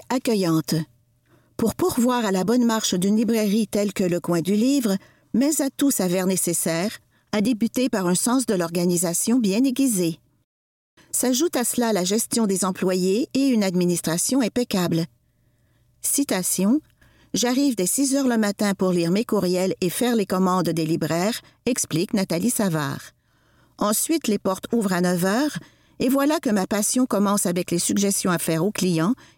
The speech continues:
et les recommandations aux écoles. » Fin de citation. Sans omettre la venue des représentants pour l'achat des livres, mais le service demeure ce qui prime pour la libraire propriétaire, qui peut alors se laisser aller à parler avec les lecteurs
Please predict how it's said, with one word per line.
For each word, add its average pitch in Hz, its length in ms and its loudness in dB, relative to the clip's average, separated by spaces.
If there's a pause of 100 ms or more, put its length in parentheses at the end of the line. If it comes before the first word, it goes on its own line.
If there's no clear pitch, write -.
et 285 100 2
les 233 140 2
recommandations 165 720 0
aux 262 100 2
écoles. » 180 500 0 (560)
Fin 233 300 0
de 247 120 2
citation. 233 640 -2 (1120)
Sans 302 280 0
omettre 233 360 0
la 185 120 2
venue 262 340 4
des 190 120 0
représentants 220 640 0
pour 240 140 0
l'achat 185 300 0
des 254 140 2
livres, 190 380 2 (340)
mais 214 140 2
le 226 100 2
service 208 460 0
demeure 175 320 0
ce - 140 -2
qui 185 160 -4
prime 262 400 0
pour 190 160 0
la 170 100 0
libraire 165 500 0
propriétaire, 175 840 -2 (260)
qui 302 120 0
peut 330 180 0
alors 190 380 0
se - 120 -2
laisser 185 400 0
aller 180 240 0
à 151 80 -2
parler 202 400 0
avec 165 240 -2
les 160 120 0
lecteurs 262 600 -2